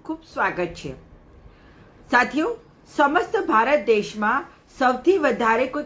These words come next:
પ્રાઇવેટ યુનિવર્સિટીઓ હોય તો એ ગુજરાતમાં છે. ગુજરાતમાં આજની તારીખે અઠ્યાવીસ પ્રાઇવેટ યુનિવર્સિટી છે. હવે પ્રાઇવેટ યુનિવર્સિટીમાં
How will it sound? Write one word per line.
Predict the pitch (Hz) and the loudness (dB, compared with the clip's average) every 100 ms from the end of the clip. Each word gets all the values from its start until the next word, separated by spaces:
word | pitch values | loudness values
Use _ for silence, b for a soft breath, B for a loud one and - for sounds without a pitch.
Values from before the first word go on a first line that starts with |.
| - | -6
પ્રાઇવેટ | 220 202 240 262 | -2 0 0 -4
યુનિવર્સિટીઓ | 233 220 220 214 247 240 220 | -6 -4 -4 -6 -8 -2 0
હોય | 190 208 294 | 2 0 0
તો | - | -4
એ | 254 247 | -6 -6
ગુજરાતમાં | 208 202 165 196 175 - 156 151 | -6 -6 -2 -2 -2 -4 -10 -10
છે. | 151 127 - b b b b | -12 -16 -18 b b b b
ગુજરાતમાં | 165 240 220 277 320 349 285 226 277 - | -6 -4 2 4 4 0 -2 0 0 0
આજની | 240 240 - 330 | 0 0 -2 -6
તારીખે | 339 - 208 214 226 247 220 254 | -4 -2 -2 -2 -6 -4 0 0
અઠ્યાવીસ | 302 214 220 - 233 233 254 302 - | 0 -4 -8 -4 2 2 0 -8 -6
પ્રાઇવેટ | 220 185 196 247 208 | -4 -2 -2 -4 -6
યુનિવર્સિટી | 196 180 170 175 165 160 | -8 -6 -6 -6 -8 -8
છે. | 156 - 117 - - B B B B | -10 -14 -16 -18 -20 B B B B
હવે | 311 330 427 | 2 4 2
પ્રાઇવેટ | - 247 233 302 - | 0 2 2 -2 -2
યુનિવર્સિટીમાં | 311 294 285 285 - 311 - 285 233 233 | -2 -4 -2 -2 -2 -6 -6 -6 0 2